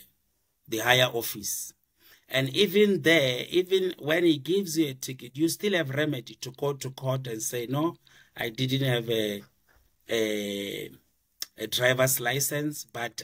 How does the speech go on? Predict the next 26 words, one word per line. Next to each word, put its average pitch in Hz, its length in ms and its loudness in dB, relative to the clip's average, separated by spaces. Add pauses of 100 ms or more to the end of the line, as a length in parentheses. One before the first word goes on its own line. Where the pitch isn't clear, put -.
I 120 160 -4
am 110 220 -8
licensed 123 960 -4 (420)
to - 120 -10
be 113 200 -4
on 113 180 -2
the 104 140 -8
road. 101 300 -6
So 107 180 -6
here 117 320 2
is 120 180 -2
my 101 180 -6
license. 98 500 -8
I 104 180 -8
just 117 400 0
didn't 110 260 -6
have 104 200 -6
it 104 200 -10
at 101 180 -10
that 104 220 -6
time." 92 320 -12 (880)
And 143 160 4
you 139 80 0
will 135 100 2
find 151 300 2
that 135 260 -2